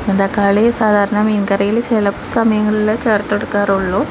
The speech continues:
അപ്പോൾ എന്നിട്ട് ഓരോ, ആ, പച്ചമുളക് എടുത്ത് അതിനെ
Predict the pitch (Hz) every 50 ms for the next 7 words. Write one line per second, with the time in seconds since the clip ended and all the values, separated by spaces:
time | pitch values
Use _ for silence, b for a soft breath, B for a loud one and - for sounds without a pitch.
0 | B B B B B B B B B B B B B B B B B - - -
1 | - - 233 214 - 240 240 240 247 247 - - 240 233 240 240 240 - 240 262
2 | - - - 240 233 226 226 240 247 269 - - - - 226 220 214 208 208 208
3 | 208 - 220 214 214 - 220 226 214 208 208 208 - 208 240 - - 190 190 190
4 | - - 202 214 220 214 202 196 208